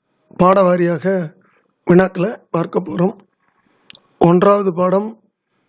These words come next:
அளவீட்டியல் என்ற பாடத்திலிருந்து முக்கிய வினாக்களை பார்க்க போறோம். அதற்கு முன் எங்கள் சேனலை இதுவரை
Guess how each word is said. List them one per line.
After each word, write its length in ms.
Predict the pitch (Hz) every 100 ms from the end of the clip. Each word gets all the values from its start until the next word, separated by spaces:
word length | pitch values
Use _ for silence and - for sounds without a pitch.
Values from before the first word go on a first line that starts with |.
| _ _ _ _ _ - - 170
அளவீட்டியல் 680 | 180 202 202 175 165 151 - _ _ -
என்ற 220 | 175 180
பாடத்திலிருந்து 840 | 175 175 - 175 165 165 202 220 _ _ _ _
முக்கிய 300 | 196 185 196
வினாக்களை 460 | 175 170 170 185 - _
பார்க்க 300 | 196 170 175
போறோம். 280 | 160 180 233 _ _ _ _ _ _ _ - -
அதற்கு 440 | 151 185 180 190
முன் 300 | 190 214 - _ _ _ _ _
எங்கள் 340 | - 180 175 175
சேனலை 600 | 190 196 196 202 214 _ _ _ _ _ -
இதுவரை 500 | 180 185 196 202